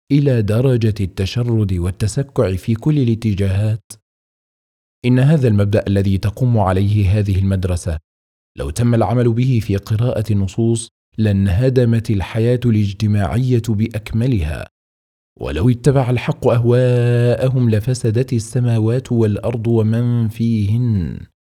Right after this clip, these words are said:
بل أتيناهم بذكرهم فهم عن ذكرهم معرضون. وذلك لأن الحياة تقوم على ما تواضع عليه الناس من دلالات لغوية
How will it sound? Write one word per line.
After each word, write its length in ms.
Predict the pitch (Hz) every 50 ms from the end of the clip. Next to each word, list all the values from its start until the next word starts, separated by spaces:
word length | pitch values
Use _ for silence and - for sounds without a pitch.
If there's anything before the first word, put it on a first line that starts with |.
| _ _ _ _ _ _ _ -
بل 260 | 104 85 82 87 92 -
أتيناهم 880 | 113 - 127 117 117 117 117 117 110 120 113 110 107 104 104 101 98
بذكرهم 800 | 95 104 104 104 107 104 - 107 104 113 110 120 110 104 98 90
فهم 380 | - - 101 98 107 107 104
عن 420 | 95 80 92 104 101 101 98 98 95
ذكرهم 960 | 92 101 131 131 - - 104 110 123 120 110 104 98 95 90 90 87 87 92
معرضون. 800 | 101 104 87 80 78 80 82 80 92 104 107 95 78 65 60 - - _ _ _ _ _ _ _ _ _ _ _ _ _ _ _ _ _ _ _ _ -
وذلك 460 | - 85 85 107 139 165 165 160 165 160
لأن 320 | 139 131 120 123 143 139
الحياة 360 | 135 131 - - 143 156 175
تقوم 560 | 175 - 135 110 110 104 - - 135 131 120
على 280 | 110 90 92 95 90 85
ما 180 | 85 87 87 90
تواضع 640 | - 110 110 117 120 120 117 110 104 101 95 87
عليه 440 | 87 87 90 90 123 120 110 104 107
الناس 380 | 95 90 95 107 123 120 -
من 220 | 110 104 98 95 87
دلالات 540 | 80 92 87 87 87 90 101 113 117 - 110
لغوية 1000 | 98 90 90 95 92 92 87 87 95 98 101 98 95 90 - 98 95 92 87